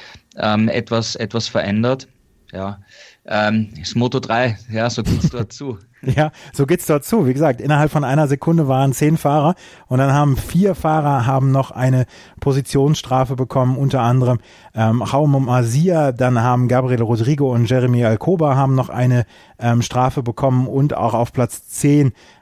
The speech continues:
Speaker 2: ähm, dann Raúl Fernández, der auch eine Position nach hinten versetzt worden ist. So ist das ganze Bild ein wenig, ja,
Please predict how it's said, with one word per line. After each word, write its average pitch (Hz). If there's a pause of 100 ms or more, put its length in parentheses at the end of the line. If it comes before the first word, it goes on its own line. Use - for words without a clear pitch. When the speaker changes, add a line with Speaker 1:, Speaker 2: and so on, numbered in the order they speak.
Speaker 2:
ähm, 113
dann 113
Raúl 117
Fernández, 123
der 110
auch 120
eine 120
Position 131
nach 123
hinten 151
versetzt 131
worden 131
ist. 117
So 135
ist 143
das 143 (260)
ganze 139
Bild 131
ein 120
wenig, 160 (420)
ja, 120